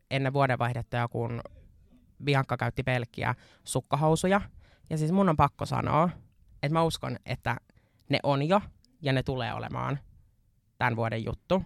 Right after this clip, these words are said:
Mun mielestä ne näyttää upeilta. Mä tykkään niistä. Mä oon myös vähän silleen, että mä en niinku tiedä, että mitä mieltä mä voin olla nä-, niistä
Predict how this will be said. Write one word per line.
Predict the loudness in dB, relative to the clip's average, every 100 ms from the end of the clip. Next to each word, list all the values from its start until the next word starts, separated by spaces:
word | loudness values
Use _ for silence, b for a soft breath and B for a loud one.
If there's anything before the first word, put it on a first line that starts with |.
| -4
Mun | 2 4
mielestä | 4 2 0
ne | 2
näyttää | 2 0 -4
upeilta. | -4 -6 -8 -4 -4 -4
Mä | -4
tykkään | -4 -6 -8 -6
niistä. | -6 -4 -6 -6 B B B B B B B B _ _ 0
Mä | 2
oon | 4
myös | 2 0 0
vähän | -2 -2
silleen, | -2 0 0
että | 0
mä | -2
en |
niinku | -4
tiedä, | -6 -2 0 -2
että | -2
mitä | -2 0
mieltä | 0 0 -2
mä | -2 -2
voin | 0 -2 -4 -8 _ -6
olla | -2 0 -2 -6 -12 -20 _ _ _ -10
nä-, | -4 -4 -6
niistä | -6 -6 -6